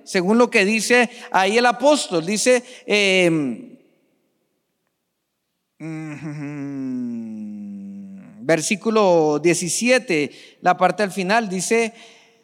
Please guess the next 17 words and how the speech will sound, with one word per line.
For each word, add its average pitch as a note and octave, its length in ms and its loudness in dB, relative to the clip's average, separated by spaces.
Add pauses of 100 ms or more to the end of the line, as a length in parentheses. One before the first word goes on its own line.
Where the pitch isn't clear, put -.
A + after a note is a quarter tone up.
(340)
"Así G#3+ 340 2
que C#4+ 180 2
tienen C#4 280 0
que C#4 140 2
vivir C#4 340 -2
con C4+ 200 4
un C#4+ 180 0
reverente C#4 880 2
temor D4 840 4
de A#3+ 420 4
Él E4 340 -4
durante A3 440 2
su A3+ 120 -2
estadía G3+ 460 2
aquí. A3 260 0
O F#3+ 100 2
sea, C4 360 4